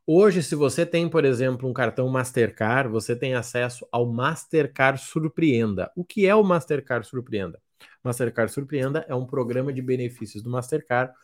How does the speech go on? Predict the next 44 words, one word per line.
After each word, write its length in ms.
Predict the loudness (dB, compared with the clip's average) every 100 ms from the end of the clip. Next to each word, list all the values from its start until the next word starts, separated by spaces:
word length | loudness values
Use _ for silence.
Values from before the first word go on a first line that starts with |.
| _ -6
onde 220 | -4 0
você 240 | -2 -2
consegue 400 | -4 -2 -2 -4
trocar 400 | -2 -4 0 -2 0
pontos 420 | 2 2 0 -10 2
do 260 | 8 8
Mastercard 800 | 8 2 0 -2 -2 -2 -2 -2 _ _ _ _ _ -2
por 420 | 4 4 2 -2
experiências. 840 | -4 -4 0 2 4 4 2 -6 -14
Por 240 | 4 6
exemplo, 480 | 6 6 4 2 -2
tá? 260 | -4 -4 -2
Você 220 | -6 -6
consegue 460 | -6 -4 -2 -2 0
ir 40 |
no 120 | 4
Outback, 640 | 4 4 0 2 2 2
que 100 | 0
é 40 | -2
um 40 |
lugar 260 | 0 0 -2
que 60 |
eu 80 | -2
gosto 320 | -2 -2 -4 -10
de 160 | -12
ir, 80 | -12 _ _ -20 _ -4
e 60 |
você 300 | 0 0 0
ganha 260 | 2 2 2
aquela 300 | 0 0 0
cebolinha, 760 | -2 -2 0 2 2 2 0
sabe? 280 | -2 -2 -2
Aquela 260 | -2 0 2
onion, 380 | 0 -2 -4 -8 -8
onion 320 | -6 -4 0
ring 240 | 0 0
e 60 | -2
tal, 200 | 0 -2
que 100 | -2
é 20 |
uma 100 | -4
cebolinha, 640 | -4 -4 -4 -2 -2 -2 -4 _ _ _ _ _ _ _ -20 -8
ah, 200 | -6 -6
frita, 480 | -2 -2 0 -4